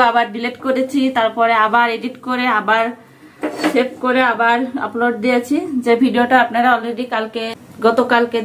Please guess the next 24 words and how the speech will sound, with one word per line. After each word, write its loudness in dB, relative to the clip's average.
দেখে 0
নিয়েছেন 0
সেই 2
ভিডিওটা। 0
তো -2
অনেক 2
ঝামেলা 4
হয়েছে 2
আজকের -4
ভিডিওটা 2
নিয়ে। 0
তো -2
এখন 4
রান্না 2
করব। 0
ভুড়ি 6
রান্না -2
করাই 2
আছে, -4
আজকে -6
তিন -6
দিন -2
ধরে -2
জ্বালাচ্ছি, -2